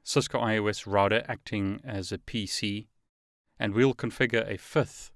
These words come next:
Cisco I O S vRouter with nat to allow the client to access the three servers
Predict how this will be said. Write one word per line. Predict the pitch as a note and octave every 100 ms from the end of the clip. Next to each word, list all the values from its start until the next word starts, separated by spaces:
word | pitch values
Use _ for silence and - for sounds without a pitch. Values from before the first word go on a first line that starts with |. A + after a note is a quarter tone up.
| _ _
Cisco | - D3 - B2+
I | A#2 A2+
O |
S | G#2+ -
vRouter | - G2 A#2+ G#2 G2+ F#2+ F#2 F#2 - _ _ -
with | B2+ -
nat | G#2+ G#2 G2+ - - _ _ _ -
to | -
allow | F#2+ A2 A#2+ A#2 A#2 G#2 _ -
the | G#2+ -
client | - B2 A2+ A2 - -
to | A#2+
access | B2 A2 - A2 G#2 -
the | A2+ G2+
three | F#2 - B2
servers | A2 - G2+ F#2 F#2 -